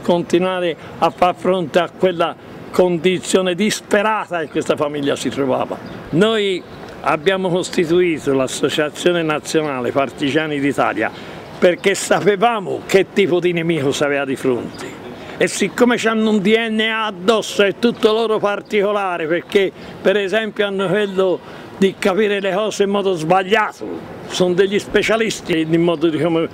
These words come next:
vorrebbero falsificare la storia da come lei è andata. Tant'è vero che l'ampi è sempre stata l'associazione che ha sconfitto tutte le volte, e la nostra democrazia in questo paese è stata messa in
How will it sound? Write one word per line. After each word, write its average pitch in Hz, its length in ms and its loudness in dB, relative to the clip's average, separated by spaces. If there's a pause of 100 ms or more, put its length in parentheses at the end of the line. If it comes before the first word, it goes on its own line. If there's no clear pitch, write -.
vorrebbero 185 460 0
falsificare 160 640 -2
la 151 140 -2
storia 147 360 0
da 143 100 -2
come 151 220 -2
lei 139 160 2
è 135 40 -4
andata. 117 440 -6 (420)
Tant'è 254 520 2
vero 202 320 0
che 220 160 0
l'ampi 180 580 -2
è 156 160 0
sempre 196 460 0
stata 156 400 -2
l'associazione 175 1160 0 (380)
che 185 240 2
ha 190 80 -2 (220)
sconfitto - 1040 0
tutte 175 340 0
le 196 100 0
volte, 220 440 -2
e - 20 0
la 196 140 -2
nostra 202 300 -2
democrazia 202 600 0
in 214 80 -4
questo - 260 -2
paese 202 320 0
è - 60 -4
stata 196 220 0
messa 196 280 -2
in 190 80 -6